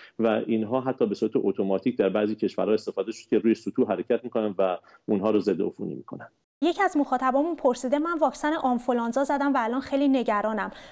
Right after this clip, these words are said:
Speaker 2: آیا این واکسن تاثیر مثبت یا منفی در شرایط کووید نوزده داره؟»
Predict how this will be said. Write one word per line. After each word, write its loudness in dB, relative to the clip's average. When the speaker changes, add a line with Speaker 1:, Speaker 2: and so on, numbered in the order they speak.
Speaker 2:
آیا 4
این 2
واکسن 2
تاثیر -2
مثبت 0
یا 0
منفی -2
در 0
شرایط -4
کووید -4
نوزده -2
داره؟» -4